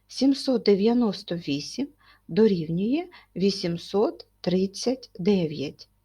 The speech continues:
На першому місці х додати чотириста дев'яносто два є зменшуване, на другому —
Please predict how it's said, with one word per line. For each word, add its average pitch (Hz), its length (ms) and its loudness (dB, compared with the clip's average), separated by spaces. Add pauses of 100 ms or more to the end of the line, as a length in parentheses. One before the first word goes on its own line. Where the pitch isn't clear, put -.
(180)
На 208 140 2
першому 339 540 4
місці 247 560 2 (400)
х 226 240 0
додати 202 540 2
чотириста 214 640 -2
дев'яносто 185 680 -2
два 165 440 -2 (880)
є 208 340 4
зменшуване, 226 1040 2
на 208 180 4
другому — 208 680 2